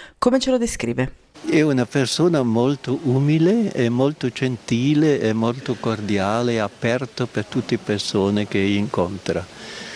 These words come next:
Speaker 2: E penso anche a una profonda spiritualità cristiana e penso anche a una grande prudenza umana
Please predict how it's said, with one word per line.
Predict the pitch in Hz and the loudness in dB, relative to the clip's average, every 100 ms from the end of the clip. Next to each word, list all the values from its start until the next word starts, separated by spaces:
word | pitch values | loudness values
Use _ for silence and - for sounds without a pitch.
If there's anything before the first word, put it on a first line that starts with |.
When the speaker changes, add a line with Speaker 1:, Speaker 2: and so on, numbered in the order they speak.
| - | -8
Speaker 2:
E | - 110 | -4 -2
penso | 143 170 - 135 | 0 0 0 0
anche | 117 113 135 139 - 131 135 | 0 0 0 -2 0 0 2
a | 113 | 2
una | 117 120 113 | 4 4 2
profonda | 104 113 104 127 131 139 127 | 0 -2 -2 -2 -2 -2 -2
spiritualità | - - 113 107 113 104 107 - 107 107 | -2 0 0 0 0 0 -2 -2 -4 -4
cristiana | - 104 - - 113 95 107 131 208 202 - - - - | -8 -4 -4 0 0 2 0 0 -2 -4 -10 -20 -20 -6
e | - 120 160 | -2 -2 -2
penso | - 139 165 156 151 117 | -2 0 0 2 0 2
anche | 117 135 127 131 | 0 -2 -2 0
a | |
una | 117 110 | 2 0
grande | 101 104 110 123 117 110 | -2 -2 -2 -2 0 0
prudenza | 104 110 98 101 104 107 - 101 | -2 -4 -2 0 -2 -2 -2 -2
umana | 104 101 98 87 87 - | -2 -2 0 0 -2 -6